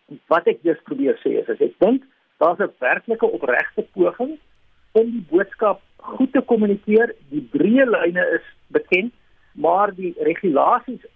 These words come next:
is moeiliker want dit is kompleks en dit raak mense op verskillende maniere en dit is ook net gewoon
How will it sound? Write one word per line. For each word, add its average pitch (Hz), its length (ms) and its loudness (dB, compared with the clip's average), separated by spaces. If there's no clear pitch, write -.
is - 200 0
moeiliker 185 600 -4
want 165 220 -2
dit 180 120 -6
is - 60 -20
kompleks 233 560 -2
en 170 140 -4
dit 170 160 0
raak 151 360 0
mense 175 300 -8
op 175 100 -6
verskillende 170 520 -2
maniere 156 460 -2
en 156 100 -4
dit 156 120 -2
is 147 140 -4
ook 233 260 2
net 185 200 -6
gewoon 165 460 -2